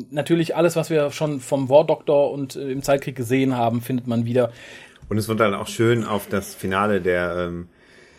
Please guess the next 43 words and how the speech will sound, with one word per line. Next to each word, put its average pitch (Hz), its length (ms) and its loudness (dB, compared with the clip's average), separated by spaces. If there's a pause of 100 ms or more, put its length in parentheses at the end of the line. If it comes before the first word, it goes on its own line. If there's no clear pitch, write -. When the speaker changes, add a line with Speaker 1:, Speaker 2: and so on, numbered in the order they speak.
(180)
Speaker 2:
der 98 80 -4
vierten 139 300 0
Staffel 104 300 2
hingewirkt, 110 680 4
ähm, 110 180 4
dass 107 120 4
Speaker 1:
Mhm. 202 80 2
Speaker 2:
man 98 120 -2
halt 98 160 0
merkt, 95 260 0
okay, 95 200 0
Rassilon, 95 580 0
äh, 92 160 -4
das - 220 -10
ist - 160 -12
jetzt - 400 -10
nicht 110 160 -6
unbedingt 101 300 0
ein 92 60 0
guter, 127 360 2 (220)
oder 113 260 2
Speaker 1:
Mhm. 180 60 0
Speaker 2:
zumindest 107 300 0
nicht 120 220 0
mehr 95 120 -2
ein 95 100 -4
guter. 104 300 -2 (420)
Und, 104 280 2
ähm, 101 200 2
diese, 98 240 0
diese 101 180 -2
Entwicklung 107 400 -2
so 90 100 -6
ein 90 60 -2
bisschen, 90 280 -4
das, - 180 -10
das - 120 -20
finde 113 200 -6
ich - 80 -10
halt 95 140 -6
sehr 95 120 -2
interessant, 78 480 -10
ne? 82 120 -14